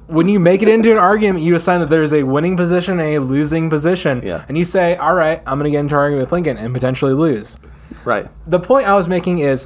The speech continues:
Speaker 1: his podcast is so widespread, it would be funny if he did what U two did several years ago with dropping their album on the iPhone users. That's the point I was making. And you're like,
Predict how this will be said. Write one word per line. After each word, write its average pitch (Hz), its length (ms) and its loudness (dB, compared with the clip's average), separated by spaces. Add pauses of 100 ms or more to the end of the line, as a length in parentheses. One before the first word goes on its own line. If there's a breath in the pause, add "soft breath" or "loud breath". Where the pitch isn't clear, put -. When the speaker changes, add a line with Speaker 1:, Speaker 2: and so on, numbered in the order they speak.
Speaker 1:
his 180 200 -4
podcast 180 520 0
is 147 80 -4
so 170 180 2
widespread, 156 560 -2
it 180 100 -2
would 214 160 -2
be 202 140 -6
funny 185 340 -4
if 120 120 -8
he 170 120 -4
did 147 140 0
what 120 160 -4
U 135 160 -2
two 139 180 -4
did 117 260 -4
several 143 400 0
years 147 220 0
ago 123 400 0 (240 loud breath)
with 123 140 -8
dropping 131 400 0
their 143 180 0
album 147 360 0
on 131 220 -2
the 120 100 -10
iPhone 117 420 -6
users. 101 460 -8 (340 loud breath)
That's 165 180 -2
the 196 100 0
point 185 260 0
I 143 40 0
was 135 140 -2
making. 135 400 -6
And 131 100 -8
you're 156 140 0
like, 139 240 0